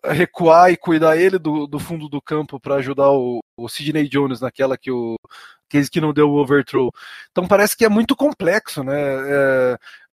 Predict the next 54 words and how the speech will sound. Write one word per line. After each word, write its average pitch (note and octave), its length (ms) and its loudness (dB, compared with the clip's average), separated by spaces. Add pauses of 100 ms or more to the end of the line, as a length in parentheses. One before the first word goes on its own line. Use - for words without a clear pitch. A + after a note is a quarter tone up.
(140)
eu, E3 180 2
eu F3 80 -2
lembrei F3+ 300 4
no G3+ 80 4
ano F#3+ 120 2
passado, E3+ 500 2
naquele D3+ 280 -2
jogo D#3 180 -2
contra D3+ 260 -6
o C#3+ 60 -4
Giants, D3+ 420 0
que - 120 -8
o C#3+ 80 -4
Malcolm D3+ 340 -2
Jenkins D3+ 320 -6
foi D3 160 -4
lá D3 120 0
e - 40 -4
falou, E3 320 -4
"Ô, F#3+ 40 -8
cara, C#3 220 -2
vamos F#3+ 260 0
simplificar F#3 500 -4
esse F3 120 -4
bagulho, D#3+ 280 0
tem D#3 120 -4
um D3+ 40 -6
monte F#3 260 -4
de F3+ 100 -4
gente E3+ 240 -2
aqui F3 160 -12
que F3+ 100 -10
nunca F3+ 220 -6
jogou D#3+ 500 -2 (520)
futebol D#3+ 240 -2
americano D#3+ 460 0
na D3+ 120 2
vida, C#3+ 240 -4
vamos D#3+ 180 -6
fazer F3 180 -2
um F3+ 40 -2
negócio E3+ 300 -2
mais D3+ 180 -4
simples." F3+ 460 -10 (300)
E D#3+ 60 -12
dali F3+ 200 2
em G3 60 -2
diante G3+ 280 2
começou G#3+ 340 -2
a - 40 -4
funcionar G3+ 400 -2
melhor G3 280 2
a F#3 60 2
secundária, F3+ 640 0